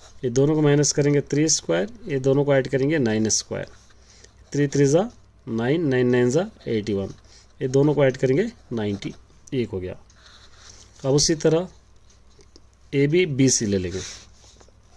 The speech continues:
बीसी is equal to under root यहाँ से एक्स वन वाई वन, एक्स टू वाई टू, एट minus into minus plus one square, फ़ाइव minus टू स्क्वायर।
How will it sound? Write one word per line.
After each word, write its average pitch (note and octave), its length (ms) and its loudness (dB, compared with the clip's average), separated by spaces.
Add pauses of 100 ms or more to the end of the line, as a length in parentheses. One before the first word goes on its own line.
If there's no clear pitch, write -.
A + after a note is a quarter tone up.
(880)
बीसी C#3 480 2
is A#2 120 2
equal B2 240 0
to B2+ 80 2
under A#2 200 2
root D3+ 400 -2
यहाँ A#2 240 2
से - 180 -2 (840)
एक्स - 280 -2
वन D3+ 180 2
वाई D3+ 160 4
वन, G3 240 0 (280)
एक्स - 280 -4
टू A3+ 200 2 (220)
वाई G#2 200 -2
टू, G2+ 200 -10 (500)
एट E3 280 2
minus D3 400 4
into D#3 140 2
minus D#3 260 2
plus C3 340 0
one B2 220 2
square, G2 380 -4 (2750)
फ़ाइव C3+ 440 2
minus B2+ 380 2
टू A#2+ 100 -2
स्क्वायर। F#2 360 -4